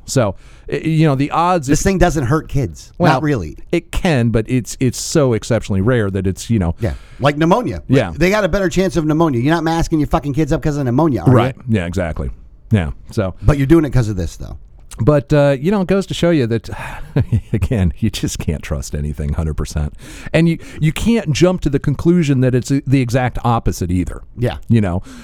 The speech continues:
Speaker 1: So, um, you know, just because you, you, uh, here I am saying that there's a, a, a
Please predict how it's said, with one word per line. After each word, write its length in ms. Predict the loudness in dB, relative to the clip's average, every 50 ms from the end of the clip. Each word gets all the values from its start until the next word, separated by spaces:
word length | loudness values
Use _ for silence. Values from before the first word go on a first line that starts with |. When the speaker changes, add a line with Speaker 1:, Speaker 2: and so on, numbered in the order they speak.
| -18 -12 -4
Speaker 1:
So, 440 | 2 4 6 6 6 4 2 0 -2 0
um, 320 | 0 2 2 0 -2 -4 -6
you 100 | -4 -2
know, 140 | 0 0 -2 -4 -12 -18 -6 -4
just 300 | 2 2 2 2 2 0
because 440 | -6 -2 0 2 2 2 2 0 -2
you, 120 | 0 2 2
you, 380 | 2 0 0 0 0 0 -2 -6 -12 -18 -20 -20 -20 -20 -12 -8
uh, 120 | -8 -4 0
here 260 | 2 4 4 6 4
I 80 | 4 4
am 180 | 2 0 0
saying 380 | 0 0 2 2 2 2 2 2
that 260 | 0 0 -2 -2 0
there's 220 | 2 2 2 4 2
a, 220 | 0 0 0 -2 -2
a, 280 | -2 -2 -2 -2 -4
a 40 | -6